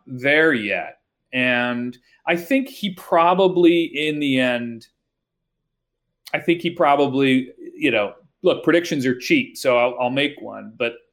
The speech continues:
I think he'll probably end up getting rid of the filibuster, but he's, he doesn't want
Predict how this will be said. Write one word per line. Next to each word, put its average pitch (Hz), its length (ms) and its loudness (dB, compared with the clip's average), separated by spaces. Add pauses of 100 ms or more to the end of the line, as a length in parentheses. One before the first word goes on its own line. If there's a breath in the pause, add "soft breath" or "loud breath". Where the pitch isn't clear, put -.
(580)
I 302 60 -2
think 349 160 4
he'll 220 140 2
probably 165 560 4
end 147 160 2
up 147 200 2
getting 147 240 2
rid 156 180 2
of 151 60 -2
the 160 80 0
filibuster, 131 880 -2
but 165 100 2
he's, 165 300 -4
he 165 180 -10
doesn't 185 460 0
want 160 320 2